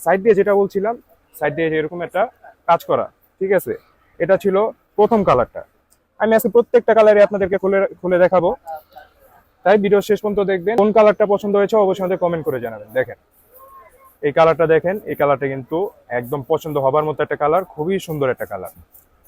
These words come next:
অনেক সুন্দর। দেখেন, এটা হচ্ছে সামনের সাইড, পিছনের সাইড একই জামাটার। আর এটার বাকি অংশগুলো আপনাদেরকে দেখাই দিই, খুবই সুন্দর একটা।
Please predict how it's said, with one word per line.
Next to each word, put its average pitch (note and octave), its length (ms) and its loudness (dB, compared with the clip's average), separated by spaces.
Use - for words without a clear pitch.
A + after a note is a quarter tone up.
অনেক D#3 200 -2
সুন্দর। A2+ 260 -8
দেখেন, A#2 220 -6
এটা C#3 160 0
হচ্ছে F#3+ 160 -2
সামনের F3+ 340 0
সাইড, G3+ 220 2
পিছনের G3+ 320 -4
সাইড G3+ 140 -2
একই G#3+ 240 -2
জামাটার। D#3+ 380 2
আর B2 80 2
এটার D#3+ 180 0
বাকি D3+ 240 2
অংশগুলো F3 380 0
আপনাদেরকে D#3+ 400 0
দেখাই D#3+ 240 0
দিই, G3+ 100 -4
খুবই E3+ 260 -6
সুন্দর D#3+ 180 -4
একটা। F3 200 -6